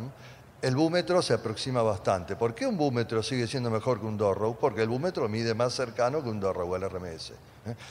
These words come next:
Tiene otras aplicaciones, pero a nivel de medición, lo más cercano es el valor R M S. Otro detalle que he encontrado yo a raíz de, de,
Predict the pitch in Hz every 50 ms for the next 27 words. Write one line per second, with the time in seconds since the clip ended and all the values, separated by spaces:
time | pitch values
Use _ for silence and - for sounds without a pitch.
0 | - - - - 143 143 139 143 147 147 147 127 123 127 110 113 110 - 139 135
1 | - 185 117 104 95 - - 104 101 98 104 113 143 180 196 185 156 139 123 117
2 | 120 123 - - 190 165 139 143 151 - - - - - - - - 110 113 117
3 | 110 139 190 214 - - 185 - - 180 151 131 120 117 117 131 139 - - -
4 | - - - 127 135 139 139 139 - - - - - - 127 123 120 117 117 117
5 | 117 123 127 123 120 - 123 123 113 110 110 101 101 95 85 85 - - 82 -
6 | 196 202 - 208 190 180 180 - 208 165 131 107 117 101 101 117 127 123 127 135
7 | 120 - 143 147 143 139 127 131 147 143 131 113 110 117 120 131 127 120 120 110
8 | 104 90 101 101 104 101 101 98 90